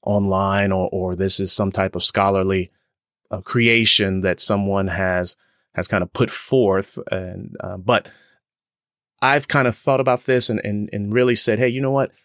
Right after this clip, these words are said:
When, when we think about church hurt, I think it's helpful, again, to kind of put these in some buckets or some categories." And, and again, I've got four of them. The first one being, uh, church hurt that is legal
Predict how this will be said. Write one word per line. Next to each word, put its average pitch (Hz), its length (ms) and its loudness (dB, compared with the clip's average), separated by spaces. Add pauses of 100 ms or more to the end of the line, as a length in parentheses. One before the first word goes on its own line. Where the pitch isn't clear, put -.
(100)
When, 127 140 -4
when 113 120 0
we 110 100 0
think 156 380 0
about 131 340 0
church - 440 0
hurt, 90 380 -6 (200)
I - 100 -6
think 113 220 -2
it's 104 140 -2
helpful, 110 920 -2
again, 110 400 0
to 101 260 -2 (760)
kind 127 120 2
of 110 100 -2
put 139 160 0
these 120 180 0
in 113 100 2
some 101 240 -2
buckets 107 440 0
or 101 60 -2
some 90 180 -6
categories." 95 840 0
And, 98 400 -4
and 101 140 -4
again, 107 360 0 (400)
I've 98 140 0
got 107 180 2
four 120 440 0
of 92 160 -2
them. 101 120 0
The 98 60 0
first 139 340 0
one 117 160 0
being, 101 440 -2 (100)
uh, 92 200 -8
church - 280 0
hurt 110 220 -2
that 101 220 0
is 95 400 -2
legal 135 540 -2